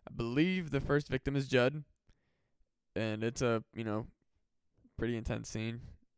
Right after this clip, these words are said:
Kills Judd. D-, you know, does a good fucking job of that. Fucks with his head a little bit. And, uh, which, I'm gonna sidebar here a little bit.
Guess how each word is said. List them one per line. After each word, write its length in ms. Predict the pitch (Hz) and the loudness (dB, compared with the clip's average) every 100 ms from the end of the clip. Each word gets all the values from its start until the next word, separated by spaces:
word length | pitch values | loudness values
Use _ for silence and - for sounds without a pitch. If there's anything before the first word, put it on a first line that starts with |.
| _ _ _ - | _ _ _ -6
Kills 220 | 117 110 | -4 -2
Judd. 360 | - 117 113 117 - _ _ _ _ _ _ _ - | 2 4 4 2 -12 _ _ _ _ _ _ _ -6
D-, 100 | 107 | -4
you 80 | |
know, 120 | 85 110 | -4 -2
does 200 | 120 113 | -2 -2
a 60 | |
good 180 | 120 120 | -2 -2
fucking 240 | 120 120 | -2 -2
job 240 | 113 117 104 | -2 -2 0
of 60 | |
that. 260 | 113 113 - | 0 -2 0
Fucks 220 | 131 127 | 0 0
with 100 | 123 | -2
his 120 | 117 | -2
head 120 | 127 117 | -2 0
a 60 | |
little 200 | 117 117 | 0 0
bit. 280 | 113 123 120 - - | 0 -2 -2 -6 -4
And, 240 | 127 123 | -4 0
uh, 240 | 120 117 107 | 0 0 0
which, 300 | 139 - - | -2 -2 -6
I'm 120 | 135 | -4
gonna 120 | 127 | -4
sidebar 400 | - 127 117 113 | 0 2 2 2
here 120 | 123 | 2
a 40 | 113 | 0
little 160 | 117 | 0
bit. 260 | 113 151 - | 4 4 2